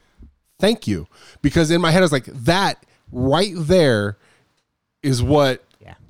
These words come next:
Speaker 1: Harley Quinn would have done,"
Speaker 2: Yeah.
Speaker 1: especially now. And it's like, now I'm just wishing they would make, and I've been saying this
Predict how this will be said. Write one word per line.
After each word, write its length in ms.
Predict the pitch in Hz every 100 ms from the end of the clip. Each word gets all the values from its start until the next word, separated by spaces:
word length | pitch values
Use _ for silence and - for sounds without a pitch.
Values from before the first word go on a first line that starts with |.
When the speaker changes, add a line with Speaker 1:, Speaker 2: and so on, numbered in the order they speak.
| _ _ _ _ -
Speaker 1:
Harley 400 | 123 185 196 175
Quinn 420 | - 196 190 120 127
would 140 | 135
have 160 | 135 131
done," 320 | 170 95 87
Speaker 2:
Yeah. 60 |
Speaker 1:
especially 560 | 117 - 135 - 135 131
now. 380 | 147 139 73 - _ - - -
And 140 | 131
it's 160 | 135 -
like, 260 | 135 113
now 200 | 127 147 156
I'm 200 | 139 127
just 180 | 123
wishing 560 | 113 127 151 - 127 123
they 100 | 120
would 160 | 120 117
make, 500 | 117 117 - - - _ _ _ _ _ _ _ -
and 100 | 120
I've 120 | 113
been 140 | 101
saying 280 | - 95 90
this 280 | 87 -